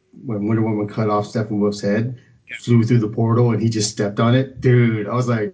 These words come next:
Speaker 1: "Dang." Uh, one of my homies at work was like, the only problem he had with it was Darkseid wasn't on his, like, space hovercraft 'cause he doesn't walk, which is like, you know, but then again, homeboy's, like, in his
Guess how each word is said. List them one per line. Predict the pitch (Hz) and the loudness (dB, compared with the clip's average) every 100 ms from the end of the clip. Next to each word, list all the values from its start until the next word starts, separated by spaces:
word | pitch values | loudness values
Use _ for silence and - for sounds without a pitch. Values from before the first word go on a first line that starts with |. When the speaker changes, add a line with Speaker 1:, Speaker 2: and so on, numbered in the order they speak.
| 101 | -10
Speaker 1:
"Dang." | 139 156 156 156 147 139 139 139 135 131 127 120 175 - - 139 | -8 -4 -4 -2 -2 2 4 4 4 2 0 -2 -8 -16 -8 4
Uh, | 151 151 | 4 6
one | 170 | 4
of | 180 | 4
my | 160 | 4
homies | 160 156 139 | 4 2 2
at | 131 | 2
work | 135 151 | 0 0
was | 135 123 | -2 -2
like, | 131 113 - - - | -4 -4 -8 -20 0
the | 135 | 2
only | 151 175 - | 4 2 0
problem | 151 151 139 | -2 0 0
he | 139 120 | -2 0
had | 123 131 | 2 2
with | 143 143 | 0 -2
it | 151 | -4
was | 143 160 - - _ _ _ 117 | -4 -6 -8 -18 _ _ _ -4
Darkseid | 123 127 123 135 135 120 | 2 2 0 -2 0 0
wasn't | 104 120 117 120 | -2 -2 0 -2
on | 117 117 | -2 -2
his, | 110 101 | -2 -4
like, | 107 101 | -6 -8
space | - - 117 | -6 -2 -2
hovercraft | 113 107 123 120 120 123 - | -2 -4 -4 -2 -2 -2 -4
'cause | 107 | -6
he | 104 | -4
doesn't | 104 107 107 95 | -4 -6 -6 -6
walk, | 101 127 135 | -2 -2 2
which | 151 165 | 2 4
is | 147 131 | 2 2
like, | 135 123 107 _ _ _ _ - | 2 0 -4 _ _ _ _ -4
you | |
know, | 180 175 | 0 0
but | 175 | 0
then | 196 | 0
again, | 165 185 180 147 - | 0 -2 -2 -4 -8
homeboy's, | 127 139 147 127 113 | -8 -6 -4 -4 -4
like, | 123 - | -6 -6
in | 110 113 | -6 -4
his | 107 117 95 87 | -2 -4 -4 -10